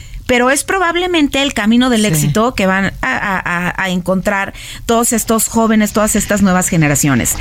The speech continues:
Speaker 1: Eh, pero también hablamos mucho del tema de la, vivimos en un mundo global, interconectado, con hiperestímulos todo el día, y muchas veces, eh, a las mamás se nos olvida, nos centramos en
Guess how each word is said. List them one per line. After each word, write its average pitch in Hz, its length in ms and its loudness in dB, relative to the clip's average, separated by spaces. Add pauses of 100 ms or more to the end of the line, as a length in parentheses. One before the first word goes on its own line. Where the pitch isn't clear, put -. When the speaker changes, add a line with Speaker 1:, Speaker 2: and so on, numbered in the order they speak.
(440)
Speaker 1:
Eh, 262 220 2 (440)
pero 277 200 0
también 320 340 0
hablamos 302 720 2
mucho 226 600 4 (260)
del 247 260 0
tema 311 300 0
de 302 80 0
la, 208 320 0
vivimos 294 420 2
en 262 140 4
un 262 80 4
mundo 254 480 4 (120)
global, 220 680 0 (260)
interconectado, 208 1160 0 (320)
con 233 200 4
hiperestímulos 240 760 2
todo 208 200 2
el 208 80 2
día, 175 280 2 (280)
y 226 100 4
muchas 269 340 2
veces, - 460 -2
eh, 202 400 2
a 208 80 -2
las 214 160 0
mamás 240 240 2
se 294 80 0
nos 262 200 0
olvida, 202 460 0 (340)
nos 247 200 2
centramos 269 480 0
en 220 160 0